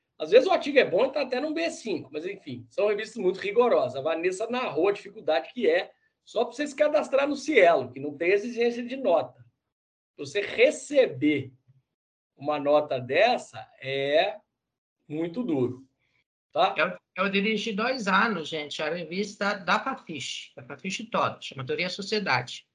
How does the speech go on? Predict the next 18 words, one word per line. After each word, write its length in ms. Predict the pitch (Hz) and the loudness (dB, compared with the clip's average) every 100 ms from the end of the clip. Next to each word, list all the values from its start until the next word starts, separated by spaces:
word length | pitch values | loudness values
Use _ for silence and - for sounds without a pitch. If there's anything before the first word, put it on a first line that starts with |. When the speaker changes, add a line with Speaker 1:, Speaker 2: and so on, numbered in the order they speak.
| _ _ _ _ | _ _ _ _
Speaker 2:
tá? 380 | - - 190 - _ _ _ _ _ | -4 -2 -4 -8 _ _ _ _ _
Foi 180 | 143 196 | -2 -2
um 40 | |
inferno, 520 | 269 - 180 120 110 - | -2 2 2 2 -6 -14
passei 260 | 139 - 160 | -16 -10 -6
dois 200 | 202 233 | -4 -2
anos 200 | 233 240 | -2 -2
chorando, 500 | - 277 190 135 - _ _ _ | -6 -2 -2 -4 -12 _ _ _
tá? 200 | 147 165 | -4 -2
Ela 160 | 175 175 | -2 -2
não 140 | 240 | -2
tá 120 | 262 233 | -2 -2
no 100 | 214 | -2
Cielo 260 | - 196 | -2 0
ainda 320 | 196 330 277 | 0 0 0
hoje, 500 | 180 196 220 269 294 _ _ _ _ _ | 2 0 0 -6 -10 _ _ _ _ _
tá? 280 | - 240 - | -8 -6 -8
De, 260 | 180 208 | -10 -10